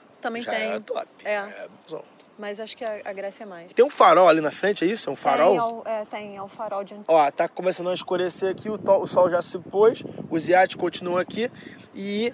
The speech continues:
Speaker 2: é, livro que você mais deu de presente? O livro que você mais recomendou?
Speaker 1: Hum, que eu mais recomendei, disparado, Como Fazer Amigos e Influenciar Pessoas.
Speaker 2: Dale Carnegie. Ah, você era network, você trabalhava com
Speaker 1: Exatamente,
Speaker 2: vendas, né? Então, tipo, é
Speaker 1: comercial.
Speaker 2: isso aí, é
Speaker 1: Não,
Speaker 2: comercial.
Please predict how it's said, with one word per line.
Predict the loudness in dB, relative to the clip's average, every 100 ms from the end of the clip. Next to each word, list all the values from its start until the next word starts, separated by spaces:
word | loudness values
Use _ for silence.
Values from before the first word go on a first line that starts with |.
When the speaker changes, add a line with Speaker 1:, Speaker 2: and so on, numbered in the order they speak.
| -4
Speaker 2:
é, | 0 4 6 8 8 6 2
livro | 2 2 2
que |
você | 2
mais | 2
deu | 2
de | 0
presente? | 0 -2 -2 -8 -16 _ _ -6
O |
livro | -4
que | -2
você |
mais | -2 -2
recomendou? | -4 -4 -2 -4 -6
Speaker 1:
Hum, | -12 -10
que | -8
eu | -6
mais | -4 -6
recomendei, | -8 -8 -8 -6 -4 -4 -6 -14 _ -20
disparado, | -16 -10 -10 -8 -4 -2 0 -2 -4 -10 -14 _ _ _
Como | -4 -4 -4
Fazer | -6 -6 -6
Amigos | -8 -10
e | -14
Influenciar | -14 -16 -14 -14
Pessoas. | -14 -16 -14 4
Speaker 2:
Dale | 6 6
Carnegie. | 4 0 -2 -12 -10
Ah, | -4 -4
você | -4
era | -6 -4
network, | 2 0 2 4 4 4
você | 0
trabalhava | 0 2 2
com | 2
Speaker 1:
Exatamente, | 4 6 6
Speaker 2:
vendas, | 6 4
né? | 2
Então, | -2 0 -2
tipo, | 0
é | 4
Speaker 1:
comercial. | 4
Speaker 2:
isso | 4 -2
aí, | -2 0
é |
Speaker 1:
Não, | -2
Speaker 2:
comercial. | -2 -2